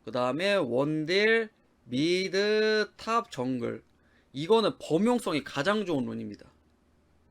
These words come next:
그래서 저는 이거는 꼭 업그레이드 해놓는 걸 추천드려요.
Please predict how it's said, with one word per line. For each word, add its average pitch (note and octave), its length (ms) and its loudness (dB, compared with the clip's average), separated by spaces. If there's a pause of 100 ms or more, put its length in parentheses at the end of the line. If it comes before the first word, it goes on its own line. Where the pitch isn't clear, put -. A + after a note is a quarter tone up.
(1080)
그래서 D#3+ 480 2 (380)
저는 F#3 600 2
이거는 G3 400 4
꼭 E4 300 0 (720)
업그레이드 F3+ 460 2
해놓는 C#4+ 380 2
걸 E3+ 120 2
추천드려요. B2+ 460 -6